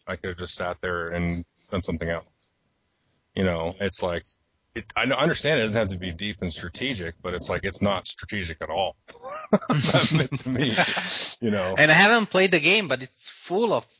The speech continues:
Speaker 2: fi-, there's, you know, there's so many fillers out there that do last fifteen, twenty minutes, and they're still engaging. They still have a lot of decisions. So.
Speaker 1: Right, like, you know, we were talking about Biblios earlier before we started recording,
Speaker 2: Mm-hmm.
Speaker 1: and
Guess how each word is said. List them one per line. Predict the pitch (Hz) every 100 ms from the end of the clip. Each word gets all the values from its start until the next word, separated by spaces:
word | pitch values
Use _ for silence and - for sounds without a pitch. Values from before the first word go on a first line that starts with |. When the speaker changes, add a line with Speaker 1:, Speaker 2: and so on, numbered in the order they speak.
| _ _
Speaker 2:
fi-, | _ - 160
there's, | 139 143 135 - -
you | 156
know, | 117
there's | 117 123
so | - 170
many | 160
fillers | - - 165 180 151
out | 139 117
there | 120 151 151
that | 120 110
do | 127 151
last | 147 120 -
fifteen, | - 120 - 131 135
twenty | - 131
minutes, | 113 120 143 107 104
and | 92 127 120
they're | 117
still | - - 123 120 113 - -
engaging. | 147 127 135 151 - -
They | -
still | - - 117
have | 120 117
a |
lot | 113 120
of |
decisions. | 113 - - 139 123 95 92 -
So. | - - 120 113
Speaker 1:
Right, | 117
like, | 92 92 87 113
you | 127
know, | 107
we | 104
were | 104
talking | 110 123 113
about | 107 90
Biblios | 101 110 104 92 -
earlier | 113 107 90
before | 87 - 90
we |
started | 87 92 87
recording, | 85 80 101 107 87 87 - _ _ 135
Speaker 2:
Mm-hmm. | 127 147 175
Speaker 1:
and | 107 101 92